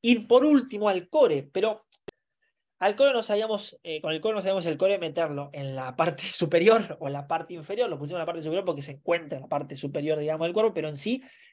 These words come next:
tiene incidencia en las dos. El core es el principal estabilizador del cuerpo, es el que principal hace las transferencias de fuerza, de arriba hacia abajo y de abajo hacia arriba. Como bien dijimos hoy, si no tenemos un core activo, un core bien trabajado, esa fuerza, se, lo que se le dice se llama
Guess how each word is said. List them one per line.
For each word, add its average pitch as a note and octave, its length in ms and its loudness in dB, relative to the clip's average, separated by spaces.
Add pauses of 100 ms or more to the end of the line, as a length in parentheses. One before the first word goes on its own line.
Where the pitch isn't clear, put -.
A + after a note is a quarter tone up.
tiene A#3 180 -2
incidencia E3 440 -4
en C#3+ 60 -4
las C3 120 -12
dos. F3 360 4 (260)
El D#3 140 0
core B3 180 6
es G3+ 120 -2
el D3 140 -6
principal E3 680 -6 (260)
estabilizador D#3+ 800 -2
del C#3+ 120 -6
cuerpo, E3+ 540 -2 (220)
es G3+ 100 -10
el G3+ 100 -4
que E3 120 -8
principal D#3 420 -8
hace G3+ 160 -10
las C#3+ 140 -8
transferencias D#3+ 520 -10
de C#3 80 -12
fuerza, G3+ 340 -4
de C#3+ 100 -4
arriba E3+ 280 0
hacia C#3+ 160 -8
abajo F#3+ 260 -2
y D3 40 -2
de - 20 -4
abajo C#3+ 200 -8
hacia C#3 180 -10
arriba. F#3 400 -2 (340)
Como D3+ 120 -2
bien F#3+ 120 -2
dijimos D#3+ 320 -4
hoy, B3 140 6
si - 100 -10
no G3 60 -8
tenemos G#3+ 240 -8
un D#3 100 -10
core D#3+ 160 0
activo, E3 320 -4
un D#3 80 -6
core E3 160 -2
bien F3 160 -4
trabajado, D#3+ 680 -4
esa G#3 280 -4
fuerza, F3+ 720 -2
se, D3+ 400 -10
lo D#3 260 -6
que D3+ 140 -14
se D#3 80 -8
le E3 80 -2
dice G3 180 -6
se - 160 -12
llama F#3+ 400 -8